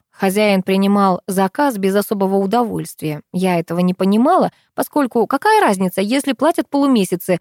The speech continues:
а не отбирают еду силой? «Много съедите, остальным не хватит», проворчал он. «Кому остальным?»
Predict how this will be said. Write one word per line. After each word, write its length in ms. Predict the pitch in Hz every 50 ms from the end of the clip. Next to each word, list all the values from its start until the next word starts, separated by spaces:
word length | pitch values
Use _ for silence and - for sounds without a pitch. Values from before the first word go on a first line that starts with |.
| _ _ _ -
а 260 | - 202 196 190 185 -
не 160 | 214 220 233
отбирают 520 | 233 214 214 247 - 233 208 180 180 175 -
еду 220 | 220 214 190 233
силой? 380 | 220 - - 175 156 156 151 _ _ _ _ _ _ _ _ _ _ _ _ _ _ _ _ -
«Много 440 | - 180 190 208 233 262 247 247 240
съедите, 520 | - - 262 269 226 285 311 262 - 196
остальным 460 | 180 175 - - 220 226 233 226 202
не 100 | 190 185
хватит», 480 | 165 - 190 175 160 - - - - _ _ _ _ _ _ _ _ _
проворчал 580 | - 170 170 165 165 165 - - - 160 156 156
он. 160 | 151 170 _ _ _ _ _ _ _ _ _ _ _ _ _ _ _ _ _
«Кому 320 | - - 392 415 427 359 233
остальным?» 560 | 214 - - 247 262 254 240 208 180 175